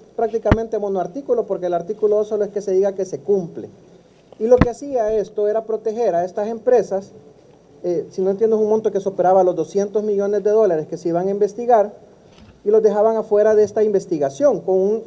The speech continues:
con, con es-, y con estos decretos hechos al, al, al sastre. Y vean, por ejemplo, también grandes empresas, gra-, eh, bufetes de abogados,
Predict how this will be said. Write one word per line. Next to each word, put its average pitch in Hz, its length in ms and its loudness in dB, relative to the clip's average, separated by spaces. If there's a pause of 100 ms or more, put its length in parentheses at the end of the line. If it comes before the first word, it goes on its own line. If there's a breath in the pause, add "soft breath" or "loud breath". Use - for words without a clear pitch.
con, 190 340 2
con 196 240 0
es-, 214 140 -4
y 208 60 -8
con 202 180 0
estos 214 200 0
decretos 220 440 2
hechos 220 300 0
al, 202 80 0
al, 170 380 -2
al 165 160 -4
sastre. 254 400 -4 (420 soft breath)
Y 220 80 0
vean, 226 300 6
por 262 160 4
ejemplo, 214 380 -2
también 233 420 -2 (760 soft breath)
grandes 175 380 0
empresas, 220 720 -2
gra-, 165 160 -4
eh, 170 140 -4
bufetes 165 420 -4
de 214 60 4
abogados, 208 640 2